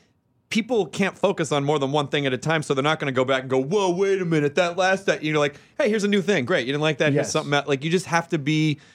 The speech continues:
Speaker 1: comfortable to not linger on it too long, and then I
Speaker 2: Well,
Speaker 1: feel like they'll follow
Speaker 2: I
Speaker 1: you.
Speaker 2: think in the, I think the thing you said that's the big deal is to, um, is, is to be, uh, comfortable with failure.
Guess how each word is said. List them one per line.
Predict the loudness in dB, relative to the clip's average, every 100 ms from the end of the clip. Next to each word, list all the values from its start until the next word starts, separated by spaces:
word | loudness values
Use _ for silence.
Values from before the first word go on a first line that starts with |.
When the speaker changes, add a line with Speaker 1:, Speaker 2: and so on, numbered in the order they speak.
| _ -2
Speaker 1:
comfortable | -2 0 2 2 0
to | -2
not | 0 0 0
linger | 0 0
on | 2 0
it | -2
too | 0
long, | 2 2 0
and | 0
then |
I | 2
Speaker 2:
Well, | 2 2
Speaker 1:
feel | 0
like | -2
they'll | -2 -4
follow | -2 0
Speaker 2:
I |
Speaker 1:
you. | 0
Speaker 2:
think | 0 0 2
in | 2
the, | 2
I | 0
think | 0 0 -2
the | -4
thing | 0 2
you | 0
said | 2 0 2
that's | -2 -4
the | -4
big | -2 -2
deal | 2 4 4
is | 4 0
to, | 0 2 4 2
um, | 0 -2 -4 -8 _ -4
is, | -2 -2 -6 -4
is | -4 -4 -10 -4
to | -2
be, | 0 0 0 2 0
uh, | -2
comfortable | -4 -2 -2 -2 -2 -4
with | -4
failure. | -4 -2 0 -2 -8